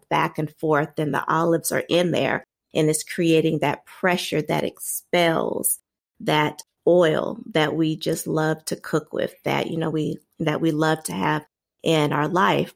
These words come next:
But with olive oil, its heating point is very delicate,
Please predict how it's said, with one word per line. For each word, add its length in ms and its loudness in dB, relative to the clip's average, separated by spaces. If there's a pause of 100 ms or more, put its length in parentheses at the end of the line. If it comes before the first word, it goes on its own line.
But 400 2 (120)
with 220 -4
olive 360 2
oil, 380 -2 (260)
its 200 -2
heating 420 -2
point 440 -8 (120)
is 200 -4
very 280 0
delicate, 640 -6